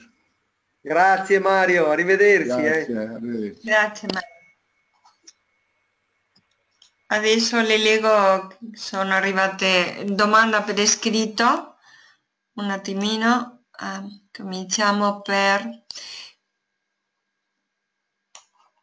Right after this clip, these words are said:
Speaker 3: per Enrico, eh, Lucia e Enrico de Trecate Novara. Eh, loro dicono, nel cammino di preparazione al matrimonio, quali devono essere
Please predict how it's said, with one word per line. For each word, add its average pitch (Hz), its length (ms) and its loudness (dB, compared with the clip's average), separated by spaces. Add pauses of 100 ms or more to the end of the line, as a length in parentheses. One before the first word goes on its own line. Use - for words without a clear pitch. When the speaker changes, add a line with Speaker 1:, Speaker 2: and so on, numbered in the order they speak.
(540)
Speaker 3:
per 226 200 2
Enrico, 233 720 4
eh, 220 320 4
Lucia 254 560 2
e 226 60 2
Enrico 214 800 2
de 208 240 -2
Trecate 214 540 2
Novara. 180 640 0 (720)
Eh, 190 680 2
loro 226 320 2
dicono, 208 640 0 (300)
nel 214 280 -2
cammino 254 760 0
di 214 180 4
preparazione 214 920 2
al 202 100 0
matrimonio, 220 960 0
quali 240 340 2
devono 208 720 0
essere 240 680 0